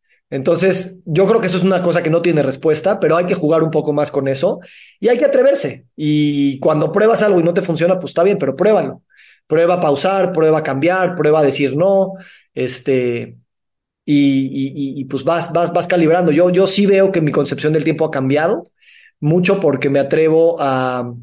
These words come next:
como ser un poco más vulnerable, ¿no? Entonces, como que siento que, siento que, pues no sé, cuando, no sé, digo, no sé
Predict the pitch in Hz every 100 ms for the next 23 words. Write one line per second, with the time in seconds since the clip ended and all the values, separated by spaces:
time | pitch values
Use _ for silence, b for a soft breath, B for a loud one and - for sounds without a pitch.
0 | - _ _ 143 139 170 170 175 165 160
1 | 143 160 139 143 143 127 - 135 139 135
2 | 147 147 143 147 131 135 131 156 180 160
3 | 131 - B B B B B - 156 151
4 | 170 151 139 131 120 120 - _ _ _
5 | _ _ _ _ _ - - _ 160 190
6 | 190 185 - 151 143 143 139 180 180 170
7 | 165 180 151 180 160 156 156 - 90